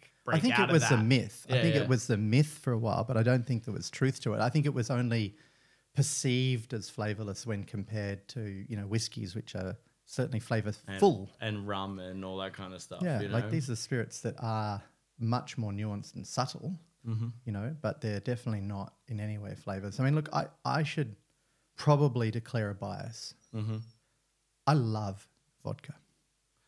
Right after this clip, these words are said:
Speaker 1: I really enjoy
Speaker 2: I,
Speaker 1: vodka.
Speaker 2: I love it. And as I'm, I remember,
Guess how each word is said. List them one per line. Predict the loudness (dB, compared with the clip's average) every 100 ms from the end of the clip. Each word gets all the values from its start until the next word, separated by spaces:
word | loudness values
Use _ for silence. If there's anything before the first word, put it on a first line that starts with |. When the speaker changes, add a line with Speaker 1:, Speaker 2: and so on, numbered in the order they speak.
| _
Speaker 1:
I | 0 0
really | 0 -2 -2
enjoy | 2
Speaker 2:
I, | 2 2
Speaker 1:
vodka. | 2
Speaker 2:
I | 4
love | 2 0 0 -2
it. | -6 -14 _ 2
And | 4 4 0
as | 0 0 -4 0
I'm, | 0 0 -2 -8 _ _ _ 0
I | 4
remember, | 6 6 2